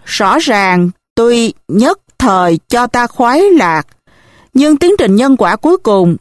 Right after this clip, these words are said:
rồi cũng dẫn đến đau khổ. Đây là cốt lõi của vấn đề. Liệu tư tưởng có giải thoát được không? Tư tưởng hay hành động mang tính giải thoát, tự do,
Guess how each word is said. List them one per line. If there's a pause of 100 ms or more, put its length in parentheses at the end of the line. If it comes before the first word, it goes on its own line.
(160)
rồi
cũng
dẫn
đến (180)
đau
khổ. (1300)
Đây
là
cốt
lõi
của
vấn
đề. (680)
Liệu
tư
tưởng
có
giải
thoát
được
không? (960)
Tư
tưởng
hay
hành
động
mang
tính
giải
thoát, (500)
tự
do,